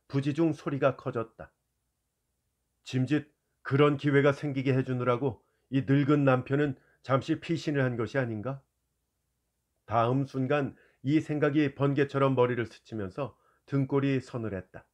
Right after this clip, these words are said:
나는 일각도 지체함이 없이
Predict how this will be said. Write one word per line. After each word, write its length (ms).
나는 400
일각도 600
지체함이 500
없이 440